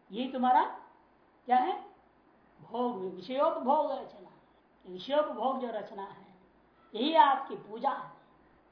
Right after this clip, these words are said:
और ये जो मैं चलता फिरता हूँ, काम करता हुआ, यही आपकी प्रदक्षिणा है। संचार पदयो प्रदक्षिण विधि।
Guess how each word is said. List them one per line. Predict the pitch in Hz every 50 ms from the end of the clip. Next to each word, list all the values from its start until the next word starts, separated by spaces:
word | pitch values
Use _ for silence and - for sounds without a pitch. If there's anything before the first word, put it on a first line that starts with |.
| _ _ _ _ _ _ _ _ _ _ -
और | 233 269 330 339 349
ये | 359
जो | 370 359
मैं | 359 359 359 -
चलता | 294 294 294 - 339 339
फिरता | 320 311 302 285 - - 320
हूँ, | 330 320 -
काम | 262 262 262 294 294 269
करता | 254 262 247 247 277 269
हुआ, | 269 254 254 269 294 254 - - - - - - _ _ _ _ _ _ _ _ _ _ -
यही | 190 233 269
आपकी | 262 247 247 247 247 233
प्रदक्षिणा | 190 - 208 190 190 185 - - - 240 240 240
है। | - - - - _ _ _ _ _ _ _ _ _ _ _ _ -
संचार | 202 180 180 175 - 190 190 190 190 196 196 190 - - - - -
पदयो | 202 190 190 190 202 202 196
प्रदक्षिण | 196 - - - _ - 196 190 208 202 - - - 220 196 190
विधि। | 190 196 185 170 185 196 196 - - -